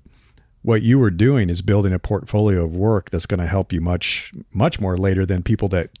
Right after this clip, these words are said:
don't think about that until it's an afterthought. So I, I wish more people who do apprenticeships like this and internships would realize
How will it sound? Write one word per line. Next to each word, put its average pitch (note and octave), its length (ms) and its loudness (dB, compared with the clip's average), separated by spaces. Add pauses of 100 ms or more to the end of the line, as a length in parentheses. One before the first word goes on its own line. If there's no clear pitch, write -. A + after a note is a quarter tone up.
(100)
don't F#2+ 200 -4
think G2 160 -4
about G2+ 240 -2
that A#2 140 0
until G#2 240 -4
it's F2+ 100 -4
an E2+ 80 -6
afterthought. G#2+ 600 -2 (500)
So G2 200 -2
I, F#2 240 -2
I A2 40 4
wish B2 380 2
more A2 340 -2
people A2+ 320 -2
who G2 140 2
do G2 500 0 (180)
apprenticeships - 680 -2
like F2+ 180 -6
this - 260 -6
and F#2+ 80 -4
internships G2 600 -2
would F#2+ 100 -2
realize G2 500 2